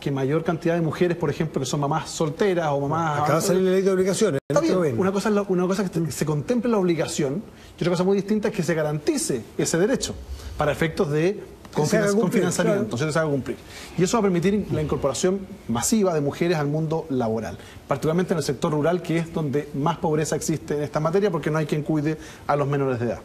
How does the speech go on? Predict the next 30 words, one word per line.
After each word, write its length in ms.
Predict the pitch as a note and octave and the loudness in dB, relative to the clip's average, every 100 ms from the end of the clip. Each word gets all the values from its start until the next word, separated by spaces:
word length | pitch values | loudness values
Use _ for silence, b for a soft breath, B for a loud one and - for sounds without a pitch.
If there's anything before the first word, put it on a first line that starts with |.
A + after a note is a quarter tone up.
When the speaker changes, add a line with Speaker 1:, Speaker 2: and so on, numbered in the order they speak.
| - | -4
Speaker 1:
Y 60 | D3+ | -2
uno 100 | D3+ | 2
lo 100 | C#3+ | 2
ve 100 | D#3+ | 2
en 80 | D3+ | 2
la, 80 | D3 | 2
en 100 | C#3+ | 0
las 100 | C3 | 0
provincias 380 | C#3+ C#3+ F3+ C3+ | 0 2 2 2
de 60 | |
Ñuble 360 | C3+ D#3 C#3+ C#3+ | 2 2 2 0
y, 220 | C3+ C#3 | -2 -2
y 40 | A#2+ | 0
Biobío. 300 | B2+ A#2 G2 - B B B - | 0 -2 -6 -14 B B B 0
En 80 | F3+ | 2
segundo 340 | A#3+ D#4 F4 | 2 2 2
lugar, 280 | B3 G#3+ B3+ B B B B - | 2 2 -2 B B B B 0
eh, 680 | F3 E3+ E3 D#3 D3+ D3 D3+ - - - | 2 4 4 2 2 2 -2 -10 -20 0
el 160 | F#3+ F3 | 2 4
cambio 420 | A#3 C#4+ C4+ C4+ | 2 2 2 2
de 80 | G3+ | 2
la 80 | F#3 | 2
concepción 640 | F3+ F#3 - A3 A#3+ C4+ - | 0 -2 -2 0 0 -2 -2
en 100 | E3+ | 0
materia 260 | E3+ G#3 | 2 2
del 100 | F#3+ | 2
derecho 300 | E3 F3+ F#3 | 2 0 2
a 40 | F3+ | 0
la 40 | |
educación. 360 | D3+ - - | 0 -4 -6